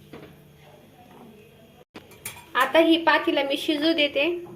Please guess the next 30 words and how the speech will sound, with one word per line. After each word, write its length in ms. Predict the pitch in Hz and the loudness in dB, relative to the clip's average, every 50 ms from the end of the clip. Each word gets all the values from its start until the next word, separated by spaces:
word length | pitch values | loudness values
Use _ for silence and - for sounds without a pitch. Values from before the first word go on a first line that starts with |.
| - - - - - - - | -20 -20 -20 -20 -20 -8 0
आणि, 300 | 196 233 277 269 285 285 | 2 2 4 4 4 4
अ, 180 | 285 277 277 285 | 4 4 4 2
शिजल्याच्या 580 | 285 - 330 330 311 320 302 311 320 311 302 294 | 0 0 0 2 4 4 2 2 2 0 0 0
नंतर 200 | 302 294 277 285 | 0 0 -2 -2
मग 200 | 285 285 277 - | -2 -4 -2 2
तुम्हाला 260 | 320 320 311 285 262 | 2 2 4 4 4
दाखवते 380 | 269 269 294 285 320 330 339 | 4 2 4 2 0 -2 0
उकळी 280 | 269 262 262 262 277 262 | -2 -2 -2 -2 0 2
आल्याच्या 380 | 254 247 247 247 247 254 269 262 | 2 4 2 0 -2 -4 -6 -4
नंतर. 360 | 262 254 254 247 269 269 320 349 - - - - - - - - - - - - - - - - - - - - - - - - - | -4 -4 -6 -6 -8 -8 -8 -8 -12 -18 -20 -20 -20 -20 -20 -20 -20 -20 -20 -20 -20 -20 -20 -20 -20 -20 -20 -20 -20 -20 -20 -10 -10
आता 160 | 240 233 269 | -4 -2 -2
एवढं 240 | 294 302 302 302 294 | 0 2 2 2 2
पाणी 300 | 285 277 262 262 269 269 | 2 2 0 2 0 0
टाकलेलं 360 | - 285 294 - 311 294 294 | 0 0 0 0 -2 0 0
आहे 80 | 285 277 | 2 2
बघा, 200 | 285 277 285 269 | 2 2 2 0
उकळी 260 | 277 269 - 294 269 | 0 0 0 0 2
यायला 240 | 262 262 262 269 285 | 2 2 2 0 -4
सुरुवात 360 | - - 294 277 277 269 262 | -4 -4 -2 0 2 2 0
झाली 400 | 254 262 294 285 262 262 247 254 | 2 0 0 0 0 -2 -4 -4
आहे 80 | 277 349 - - - - - - - - - - - - - - - - - - - | -6 -6 -8 -16 -20 -20 -20 -20 -20 -20 -20 -20 -20 -20 -20 -20 -20 -20 -20 -16 -10
आणि 200 | 240 - 269 277 277 262 - - - - - - | -8 -4 -4 -4 -6 -6 -12 -18 -20 -20 -20 -20
दोन 300 | 226 233 269 302 294 302 | -6 -2 0 2 2 2
तीन 220 | 294 311 302 302 302 | 2 2 2 2 2
मिनटं 240 | 285 285 285 269 262 | 0 0 2 2 2
आपण 180 | 262 269 269 269 | 2 2 -2 -4
शिजू 260 | - - 294 277 294 | -2 -4 -4 -4 -2
देणार 280 | 285 302 294 294 294 277 | -2 0 0 2 2 0
आहे 160 | 269 240 - | -2 -2 -4
तिला. 260 | 247 240 240 262 302 | -6 -6 -4 -6 -6